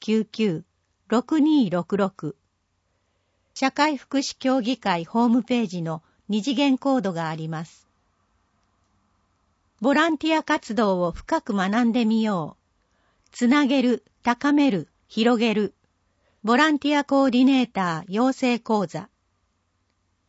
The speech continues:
社会福祉協議会についてや、ボランティア地域貢献活動センターの事業等のほか、傾聴やコミュニケーションの基本など、ボランティアコーディネーターに必要な知識を学びます。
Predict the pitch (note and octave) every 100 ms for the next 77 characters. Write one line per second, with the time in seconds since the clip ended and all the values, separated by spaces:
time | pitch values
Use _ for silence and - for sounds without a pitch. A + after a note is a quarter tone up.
0 | _ _ _ - B3+ - D#4 D4+ - -
1 | C#4+ - - B3+ A#3+ B3+ - G#3 F3 F3
2 | D#3+ A#3 G#3 - E3+ E3 D#3+ _ _ _
3 | _ - A3+ C#4 D#4+ C#4 G#3+ F#3+ E3+ F3+
4 | - C4 D4 - - C4+ C4+ C4+ C4 A#3+
5 | B3 A#3+ G#3 B3 B3+ C4+ B3+ A3 G3 F3
6 | F3 E3+ B3+ B3 B3 G#3+ - G#3+ F3+ E3
7 | E3+ E3 F3+ E3+ _ _ _ _ - C4
8 | C#4 - B3+ B3 A#3 A3 _ - A#3 A#3
9 | D4 C4+ D4 C#4 - G#3 F3 E3 - G#3
10 | G#3+ G#3+ A3 G3+ E3+ D#3+ _ _ _ _
11 | G#3 A#3+ D4 D4 C4 C4+ - C4+ C4 C4
12 | C4+ C4 A#3 F#3 F3 E3+ - - A#3+ B3
13 | A#3 A#3 - A#3+ - - F#3 E3 E3 E3+
14 | F3+ F3+ F3 E3 -